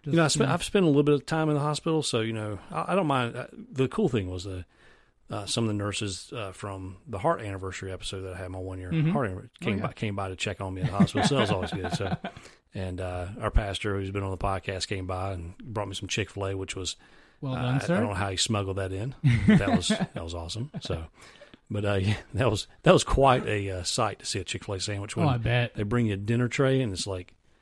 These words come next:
Speaker 2: oven-baked chicken
Speaker 1: Mm.
Speaker 2: breast, about two ounces, and,
Speaker 1: Mm-hmm.
Speaker 2: um, squash. So,
Speaker 1: Mm,
Speaker 2: yeah.
Speaker 1: that, sign me up for that.
Speaker 2: Yeah, sugar-free Jell-O.
Speaker 1: Yeah,
Speaker 2: So.
Speaker 1: we, we're trying to do a little bit better, and, man, I, I would love some Chick-fil-A right now.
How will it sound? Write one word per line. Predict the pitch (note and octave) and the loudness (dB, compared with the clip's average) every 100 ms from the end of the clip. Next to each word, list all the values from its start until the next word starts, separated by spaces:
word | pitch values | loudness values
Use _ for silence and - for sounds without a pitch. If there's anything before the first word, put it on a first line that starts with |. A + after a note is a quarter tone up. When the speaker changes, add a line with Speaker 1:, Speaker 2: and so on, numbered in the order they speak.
| _ _ A2+ | _ _ 0
Speaker 2:
oven-baked | A2+ A#2+ A2 G#2+ - _ - - | 2 4 2 0 -4 _ -20 -10
chicken | - A#2 D3 | -6 0 4
Speaker 1:
Mm. | |
Speaker 2:
breast, | A#2+ A#2 - | 4 2 -2
about | - G#2+ - - | -4 -4 -4 -2
two | B2+ A#2+ | 2 2
ounces, | A#2 - A#2+ A2+ | 0 -2 -2 -2
and, | C#3 B2+ C3 G2 - | -2 0 0 -4 -8
Speaker 1:
Mm-hmm. | - | -10
Speaker 2:
um, | F#2 F2 | -8 -6
squash. | - G#2+ E2+ - - _ _ - | -4 -4 -4 -6 -10 _ _ -6
So, | D3 C#3+ | 0 2
Speaker 1:
Mm, | B2 A2+ | 0 -2
Speaker 2:
yeah. | A#2+ A#2+ - - - _ - | -2 -4 -8 -18 -20 _ -16
Speaker 1:
that, | - | -8
sign | C3 B2+ | -4 -2
me | B2 B2 | 0 -2
up | B2+ | -4
for | B2 | -6
that. | B2+ A#2 | -6 -2
Speaker 2:
Yeah, | A2+ E2 - | -2 -2 -6
sugar-free | - A2+ F#2 F#2 | -4 -2 -2 -4
Jell-O. | F2 E2+ E2 - - | -4 -8 -10 -14 -14
Speaker 1:
Yeah, | A#2+ A2+ | -10 -8
Speaker 2:
So. | A2+ | -4
Speaker 1:
we, | C3+ C#3 | -2 -2
we're | C3+ C#3+ | -4 -6
trying | C3+ C#3 C3 | -4 -2 -2
to | A#2 | -2
do | A#2+ | -2
a | |
little | A#2 | -4
bit | A#2 A#2+ | -6 -8
better, | A#2+ A#2 A2+ | -8 -6 -4
and, | A2 | -4
man, | A#2 A#2 A#2 A2 - | -4 -4 -6 -8 -14
I, | C3+ A#2+ - - - C3 | -16 -14 -14 -14 -10 -8
I | |
would | A#2+ | -6
love | A#2 A#2+ | -6 -6
some | - B2+ | -8 -12
Chick-fil-A | B2 - C3+ C3+ | -12 -12 -10 -8
right | C#3 | -6
now. | D3 C#3 | -6 -6